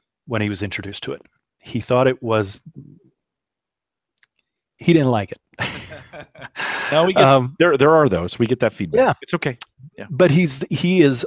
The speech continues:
Speaker 1: also, um, again, he's a statistician. Um, he really wanted, you know, "Show me the money, show me where it is."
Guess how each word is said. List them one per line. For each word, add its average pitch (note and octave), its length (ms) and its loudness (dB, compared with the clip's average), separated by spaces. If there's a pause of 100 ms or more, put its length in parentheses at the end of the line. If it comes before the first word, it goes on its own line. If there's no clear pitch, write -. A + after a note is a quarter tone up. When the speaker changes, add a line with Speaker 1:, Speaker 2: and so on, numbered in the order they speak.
Speaker 1:
also, B2+ 600 -2
um, G#2 380 0 (200)
again, A2 360 -2
he's A#2+ 320 -4
a A2 100 2
statistician. C#3+ 920 -4 (520)
Um, G2+ 320 -4
he B2 280 -10
really A#2 520 -4
wanted, A2 640 -4
you C#3 220 -10
know, G#2+ 140 -4
"Show C3 420 -4
me E3 160 0
the E3 100 -2
money, F3+ 220 0
show F#3+ 240 -2
me A3+ 120 0
where D3+ 600 0
it G#2 60 -2
is." G2 260 -4